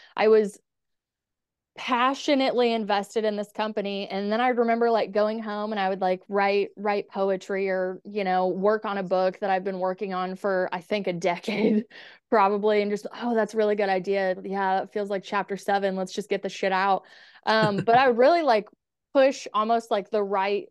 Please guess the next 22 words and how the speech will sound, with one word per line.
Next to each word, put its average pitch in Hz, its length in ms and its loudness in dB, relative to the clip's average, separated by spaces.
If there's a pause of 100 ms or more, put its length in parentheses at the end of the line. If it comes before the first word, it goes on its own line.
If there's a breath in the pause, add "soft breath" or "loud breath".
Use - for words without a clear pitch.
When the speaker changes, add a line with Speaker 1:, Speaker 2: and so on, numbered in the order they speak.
(160)
Speaker 1:
side 202 360 -4
of 196 100 -8
my 190 140 -4
brain 185 260 -4
away, 180 320 -2
'cause 208 140 -10
that's, 202 220 -2
like, 196 160 -2
the 220 60 -2
very 196 300 -2
creative 196 480 -4
side. - 380 -8 (520 loud breath)
Um, 214 360 4
and 214 120 2
I 220 100 2
noticed 220 500 4
that 214 260 4
not 233 220 0
only 247 240 0
was 226 200 0
I 202 240 -4
in 208 100 -10